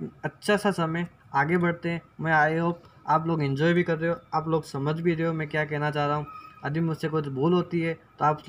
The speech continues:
comment box में comment कीजिए, मैं उस भूल को सुधारूँगा अभी।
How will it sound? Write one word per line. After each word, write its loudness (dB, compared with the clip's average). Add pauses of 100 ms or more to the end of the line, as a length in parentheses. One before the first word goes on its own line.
(200)
comment 0
box 0
में -4
comment 0
कीजिए, -2 (280)
मैं 0
उस -4
भूल -2
को 0
सुधारूँगा 2
अभी। 0